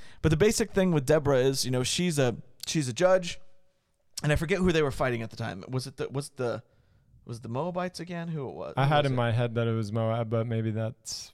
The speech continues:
Speaker 1: Let me see
Speaker 2: that's
Speaker 1: here.
Speaker 2: wrong.
Speaker 1: Jabin of Canaan and his military could remember Sisera. Well, I, I remember the name. So yeah, it was, it was some, it was a Canaanite, a, a Canaanite tribe.
Speaker 2: So not Moab, but
Speaker 1: Not, not
Speaker 2: Canaan.
Speaker 1: Moab. But anyway, so, uh, so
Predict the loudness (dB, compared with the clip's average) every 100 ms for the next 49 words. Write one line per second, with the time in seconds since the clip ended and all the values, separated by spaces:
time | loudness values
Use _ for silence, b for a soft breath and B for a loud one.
0 | -12 -8 -4 -4 -2 -2 -2 -4 -10 _
1 | _ _ _ _ _ _ _ _ _ _
2 | _ _ _ _ _ _ _ _ _ _
3 | _ _ _ -2 0 -2 -6 -4 -4 -2
4 | -4 -4 -6 -4 -6 -4 -6 -8 -8 -8
5 | -10 -10 -12 -8 -6 -4 -2 -4 -6 -6
6 | -4 -4 -6 -8 -4 0 2 4 2 0
7 | -2 -2 0 0 2 -2 -2 -2 -2 0
8 | 0 -2 -4 _ -20 _ _ -4 -4 -2
9 | -4 -2 -2 -4 -6 0 2 4 2 0
10 | -2 -2 -2 -4 0 0 2 0 0 -4
11 | -6 -10 B B B 4 4 4 0 -2
12 | b b -2 2 4 2 -2 -2 2 2
13 | 0 -6 -12 -8 -2 2 2 -2